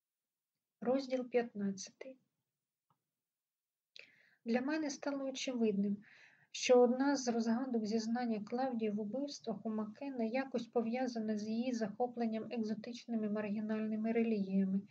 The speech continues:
Інша полягала в її очевидному потягі до злочинців. Щоб розгадати таємницю її обізнаності з місцем злочину та щоб краще збагнути ті сили, що впливали на неї, я мав намір більше дізнатися і про одне, і про інше.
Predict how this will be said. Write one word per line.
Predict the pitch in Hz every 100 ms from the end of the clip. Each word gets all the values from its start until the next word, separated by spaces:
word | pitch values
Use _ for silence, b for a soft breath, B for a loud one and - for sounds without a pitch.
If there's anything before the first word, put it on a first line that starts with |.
| B B B B
Інша | 302 311 -
полягала | 240 233 220 214 220 262 240
в | 214
її | 214 226 254
очевидному | 233 - 233 254 240 233 233 233
потягі | 240 247 233 208 233
до | 233
злочинців. | 233 247 - 226 196 190 226 - _ _ _ _ _
Щоб | 285 269
розгадати | 269 254 247 254 262 214
таємницю | - 247 247 247 269 - 220
її | 214 220 240 254
обізнаності | 220 214 285 262 226 214 208 - 226
з |
місцем | 226 262 - - 214
злочину | 226 262 277 - 202 196 190
та |
щоб | 226 - 233 -
краще | 262 262 262 226
збагнути | 202 226 233 233 254 254 233 208 B B B _
ті | 254
сили, | 254 - 277 247
що | 233 - 226
впливали | - 233 226 240 226
на | 220 220
неї, | 240 277 247 214
я | 247
мав | 269 269 262
намір | 240 247 247 233
більше | 226 277 - 233
дізнатися | 220 202 226 233 233 226 - -
і | - 233
про | 220 202
одне, | 202 220 254 262
і | 240
про | - 226
інше. | 196 190 185 -